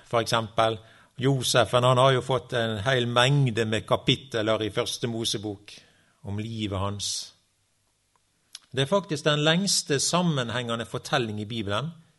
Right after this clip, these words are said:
om en person, Josef. Han som, eh, for der, og, ja, brødrene som ikke var så begeistret for han, misunnelige, de som la opp planer om å drepe Josef,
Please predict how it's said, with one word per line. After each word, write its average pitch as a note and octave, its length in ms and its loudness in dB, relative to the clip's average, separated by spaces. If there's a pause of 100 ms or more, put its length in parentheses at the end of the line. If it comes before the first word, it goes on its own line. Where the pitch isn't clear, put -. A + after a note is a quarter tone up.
om G#2+ 140 -8
en A2+ 360 -2
person, A2 460 -6 (280)
Josef. A2+ 520 -6 (1500)
Han F3 240 0
som, D#3 380 4
eh, D3+ 280 8 (320)
for D#3+ 260 4
der, D3 320 6
og, C#3+ 260 4 (600)
ja, - 340 2
brødrene D#3 480 6
som D3 120 2
ikke D3 220 4
var D3 140 8
så C#3+ 160 0
begeistret C#3 600 4
for B2 200 4
han, A#2+ 160 0 (160)
misunnelige, A#2+ 760 0
de D#3 120 2
som D#3 160 -2
la D#3 100 6
opp D#3+ 160 0
planer D#3 380 6
om B2+ 120 0
å B2+ 140 2
drepe C#3 480 -2
Josef, C#3+ 600 -6